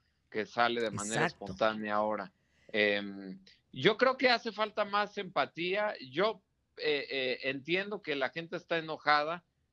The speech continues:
Speaker 1: porque el, el, el, el status quo es insostenible y las cosas tienen que cambiar, pero hay que encontrar la manera correcta de cambiarlas y, y hay que dialogar. Mi película, estamos, eh, poniéndola a disposición de O N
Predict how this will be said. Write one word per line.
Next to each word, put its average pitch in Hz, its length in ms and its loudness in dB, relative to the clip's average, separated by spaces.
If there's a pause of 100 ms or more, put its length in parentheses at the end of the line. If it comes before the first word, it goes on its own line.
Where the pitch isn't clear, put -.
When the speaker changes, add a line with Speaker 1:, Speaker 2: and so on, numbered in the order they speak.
Speaker 1:
porque 127 380 2
el, 120 280 -4
el, 123 240 -2
el, 117 240 -4
el 113 140 -6
status 180 420 0
quo 190 180 0
es 185 120 -4
insostenible 143 880 0
y 117 40 -2
las 117 200 -4
cosas 151 320 -2
tienen 160 280 -2
que 135 140 -2
cambiar, 127 520 2
pero 120 180 2
hay 135 100 2
que 156 120 -14
encontrar 139 440 -2
la 143 100 0
manera 131 420 -2
correcta 123 500 -4
de 113 100 -8
cambiarlas 127 760 0 (480)
y, 113 640 0
y 120 180 2
hay 135 200 4
que 165 220 2
dialogar. 135 640 2 (160)
Mi 117 160 -10
película, 156 840 -2 (280)
estamos, 170 640 -4
eh, 131 220 -2
poniéndola 143 540 -6
a 127 40 0
disposición 120 640 -6
de 139 120 4
O 131 180 4
N 123 240 -4